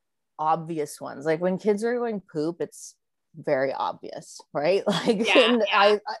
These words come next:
Speaker 1: right, like, they get red faced, like, their stomach starts to bear down, they may even make sounds. So that in E C we call, um, there's, like,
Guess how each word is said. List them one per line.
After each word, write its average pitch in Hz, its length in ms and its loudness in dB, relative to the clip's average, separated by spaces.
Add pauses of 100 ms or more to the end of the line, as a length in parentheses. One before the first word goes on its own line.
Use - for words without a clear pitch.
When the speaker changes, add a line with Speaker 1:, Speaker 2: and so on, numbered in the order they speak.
Speaker 1:
right, 233 300 4
like, 214 220 4
they 226 140 2
get 226 240 2
red 185 400 -2
faced, 160 420 -6
like, 165 220 0 (280)
their 196 120 4
stomach 196 580 -2
starts - 380 -6
to 196 100 -6
bear 160 300 0
down, 151 360 -2
they 160 140 -2
may 170 200 -4
even 170 200 -4
make 160 200 -6
sounds. 135 500 -4
So 165 340 2 (380)
that 190 320 2 (1200)
in 208 160 0
E 202 140 -2
C 170 320 -4
we 180 140 0
call, 156 400 2
um, 139 460 -6
there's, 156 220 -6
like, 147 160 -2